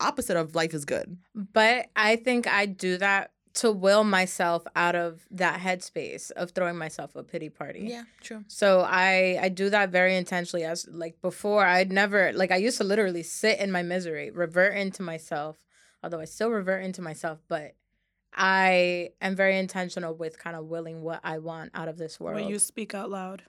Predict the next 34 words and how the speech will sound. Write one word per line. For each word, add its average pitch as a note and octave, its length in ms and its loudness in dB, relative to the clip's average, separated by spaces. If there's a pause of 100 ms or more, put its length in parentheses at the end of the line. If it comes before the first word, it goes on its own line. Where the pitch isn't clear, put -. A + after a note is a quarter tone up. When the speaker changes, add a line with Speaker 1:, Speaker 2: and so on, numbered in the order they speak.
(180)
Speaker 2:
Yeah, F#3+ 580 -2 (160)
yeah. F#3+ 440 -6
Speaker 1:
Mm-hmm. - 60 -6
Speaker 2:
I F3+ 200 2
always, F#3+ 720 2
always F3 340 -4
do E3+ 220 -10
that, D#3+ 220 -8
and E3 100 -14
I'm D#3+ 160 -12
very F3 240 -2
adamant E3 300 -8
about D#3+ 280 -14
that. D#3 300 -8 (160)
Again, E3 580 -6 (100)
um, D#3+ 400 -10
having F3 400 -6
that D#3+ 420 -4 (460)
pity G3+ 220 -4
party F3 340 -2
is D#3 140 -4
absolutely D#3+ 480 -8
gross. D3+ 480 -12 (540)
<laughs> G#3+ 80 -4 (420)
Um, G#3+ 580 -2 (500)
um, G3+ 340 2
I F#3+ 120 4
think A#3+ 240 2
another G3 340 4
thing F#3+ 280 2
that E3 260 2
I E3 840 0 (720)
dealt F#3 240 2
with C4+ 320 0